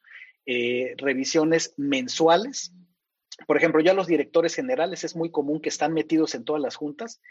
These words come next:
y lo primero que les digo es, a partir de que entremos con los O K Rs, ustedes ya no participan en las reuniones mensuales. Tú, director general, ya no participas, perdón, en la semanal.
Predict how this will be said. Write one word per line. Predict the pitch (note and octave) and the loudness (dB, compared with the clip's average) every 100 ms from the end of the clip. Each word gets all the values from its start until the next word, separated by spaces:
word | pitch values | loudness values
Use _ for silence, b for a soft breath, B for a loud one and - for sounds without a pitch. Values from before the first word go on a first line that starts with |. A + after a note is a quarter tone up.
| B B | B B
y | C3+ | 0
lo | C3+ | 2
primero | C#3+ E3 F3 | 4 4 4
que | D3 | 0
les | B2 C3 | -2 0
digo | D#3 D3+ | 2 4
es, | D#3 - | 2 2
a | C3 | 0
partir | - C3 - G3+ A3 | 2 0 0 -4 0
de | G#3+ | -2
que | G#3 | 0
entremos | C3+ B2+ D3+ D#3 D3+ | -2 2 2 2 -4
con | - A#2+ | -6 -8
los | A#2 D#3 | -6 -8
O | |
K | - B2 D#3 | -2 0 0
Rs, | - - - _ B B B | -2 -18 -20 _ B B B
ustedes | D3 - E3 D#3 | -8 4 4 6
ya | D#3+ | 4
no | D#3 | 4
participan | D#3 C#3 C3 D3+ - C3+ | 0 -2 -4 -6 -2 -4
en | A#2 | -2
las | A2+ | -8
reuniones | A2+ A#2 A#2+ B2+ | -8 -6 -6 -6
mensuales. | G#2+ G2 G#2+ F#2 - | -8 -8 -8 -8 -6
Tú, | - E3+ | 0 4
director | E3+ C#3+ - D3+ | 4 4 2 2
general, | C#3+ A#2+ C#3 E3+ | 0 2 2 0
ya | A#2+ D3 | 2 2
no | D#3+ D#3 | 4 0
participas, | D#3+ C#3 - - C#3 D3 - | 0 -2 -2 -8 -4 -4 2
perdón, | D3+ D3 C#3 | 4 4 2
en | |
la | A#2+ | -2
semanal. | - A#2+ A#2 A#2 A#2 | -4 -2 -4 -4 -8